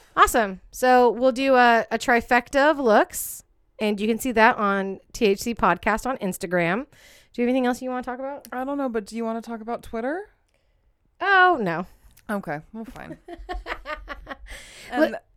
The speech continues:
Speaker 1: uh, we got a shout out on Twitter that we were really excited about, but just to let you guys know, Instagram is really the place to
Speaker 2: Where it's
Speaker 1: connect with
Speaker 2: at,
Speaker 1: us, 'cause
Speaker 2: yeah.
Speaker 1: I don't know how Twitter works at all. Anyways,
Speaker 2: Have
Speaker 1: um,
Speaker 2: you watched any Married at First Sight?
Speaker 1: Nope.
Speaker 2: No.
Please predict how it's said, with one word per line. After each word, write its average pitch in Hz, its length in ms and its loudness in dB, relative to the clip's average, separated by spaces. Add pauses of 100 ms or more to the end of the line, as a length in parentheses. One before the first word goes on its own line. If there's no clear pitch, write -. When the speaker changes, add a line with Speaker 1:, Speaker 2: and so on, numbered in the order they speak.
(400)
Speaker 1:
uh, 294 60 0
we 262 320 4
got 320 140 10
a 339 40 6
shout 294 200 6
out 269 120 8
on 269 100 4
Twitter 226 280 2
that 226 100 4
we 220 100 2
were 220 60 4
really 214 200 4
excited 214 340 2
about, 185 220 2
but 214 100 -6
just 254 140 -4
to 269 60 2
let 240 100 -4
you 247 60 -4
guys 208 180 2
know, 190 280 0
Instagram 220 480 -2
is 185 200 -6
really 196 180 0
the 180 100 -4
place 196 280 -6
to 208 80 -2
Speaker 2:
Where 208 100 2
it's 175 60 4
Speaker 1:
connect 175 160 0
with 143 200 -2
Speaker 2:
at, 165 120 -2
Speaker 1:
us, 180 80 -6
'cause 208 220 -4
Speaker 2:
yeah. 190 60 2
Speaker 1:
I 190 260 0 (120)
don't 196 160 -2
know 180 80 -6
how 175 120 -6
Twitter - 240 -10
works - 500 -12
at 262 160 -4
all. 294 260 0 (640)
Anyways, 214 640 2
Speaker 2:
Have 202 220 -2
Speaker 1:
um, 190 60 -2
Speaker 2:
you 214 100 -2
watched 190 340 -2
any 185 160 -8
Married 180 320 -6
at - 100 -12
First 185 220 -12
Sight? 196 100 -4
Speaker 1:
Nope. 196 220 -2
Speaker 2:
No. 170 380 -4